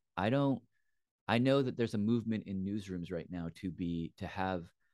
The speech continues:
news reporters be a lot more real and a lot more human in how they interact with information.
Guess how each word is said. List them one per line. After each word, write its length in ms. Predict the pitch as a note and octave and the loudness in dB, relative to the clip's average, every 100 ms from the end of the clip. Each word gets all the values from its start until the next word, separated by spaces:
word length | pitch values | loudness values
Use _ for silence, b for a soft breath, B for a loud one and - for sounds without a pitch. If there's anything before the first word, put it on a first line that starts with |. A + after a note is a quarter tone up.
| _ _ _ G#2 | _ _ _ 0
news 220 | G#2 G2 | 0 0
reporters 380 | - G2 F2+ D#2+ | -2 0 0 -2
be 140 | F2 | -4
a 60 | E2 | 0
lot 260 | F2+ F2 | 0 0
more 180 | F#2+ F2+ | -2 -2
real 460 | E2 F#2+ G#2 G#2+ G2+ | -2 0 2 0 0
and 100 | F2+ | -2
a 40 | |
lot 200 | F2+ D#2+ | -2 -4
more 160 | F2+ E2 | -4 -6
human 440 | - G2 G2 F#2+ | -4 -2 0 0
in 100 | F2 | 0
how 160 | D#2+ E2+ | -2 -4
they 140 | E2+ | -2
interact 340 | F2 E2+ E2+ | -2 -4 -6
with 100 | F2 | -8
information. 560 | E2+ E2+ F2 G2 - | -8 -4 -2 -2 -2